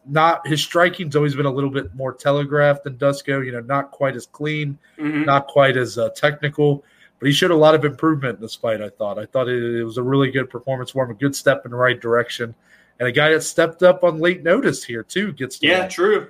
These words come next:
Speaker 2: true, very
Speaker 1: So, uh,
Speaker 2: true.
Speaker 1: good for him.
Speaker 2: Yeah, this was a good fight again. All three rounds of striking, back and forth battle. But shout out Gregory Rodriguez, gets,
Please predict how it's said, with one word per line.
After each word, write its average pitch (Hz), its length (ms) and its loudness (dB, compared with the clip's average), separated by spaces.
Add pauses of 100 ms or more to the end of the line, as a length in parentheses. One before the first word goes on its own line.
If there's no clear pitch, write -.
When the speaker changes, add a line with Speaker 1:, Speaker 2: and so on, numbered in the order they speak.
(140)
Speaker 2:
true, 185 280 -8
very 135 260 2
Speaker 1:
So, 127 40 4
uh, 127 120 6
Speaker 2:
true. 123 140 0
Speaker 1:
good 160 240 2
for 160 120 4
him. 160 320 2 (720)
Speaker 2:
Yeah, 180 260 4
this 170 200 0
was 160 120 -4
a 143 220 -4
good 165 220 -2
fight 160 280 2
again. 151 460 -4
All 151 180 -2
three 151 180 -6
rounds 143 320 0
of 135 60 -8
striking, 147 480 -2
back 139 200 0
and 139 80 -10
forth 143 260 -6
battle. 143 420 2
But 143 160 -2
shout 165 220 2
out 156 180 0
Gregory 151 440 2
Rodriguez, 151 560 -2
gets, 160 360 -4